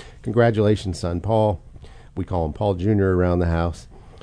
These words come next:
And thanks to all the listeners and supporters of the show, including the crew here at W D W S, like Doctor Ed Bond, helps promote us,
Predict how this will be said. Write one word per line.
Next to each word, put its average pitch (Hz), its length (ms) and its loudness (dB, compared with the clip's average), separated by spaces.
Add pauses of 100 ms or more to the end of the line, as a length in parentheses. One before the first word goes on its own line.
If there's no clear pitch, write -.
(300)
And 92 360 -2
thanks 123 240 2
to - 80 -2
all 110 160 4
the 92 80 2
listeners 87 500 -2
and 78 80 -6
supporters 80 480 -6
of 73 100 -6
the 73 120 -8
show, 80 260 -4
including 76 420 -6
the 69 80 -8
crew 123 300 2
here 76 220 -2
at 69 100 -10
W 73 260 -8
D 71 220 -8
W 73 340 -6
S, 71 300 -10
like - 240 -12
Doctor 73 380 -6
Ed 71 180 -4
Bond, 87 420 0 (540)
helps - 400 -10 (140)
promote 90 320 0
us, 143 320 0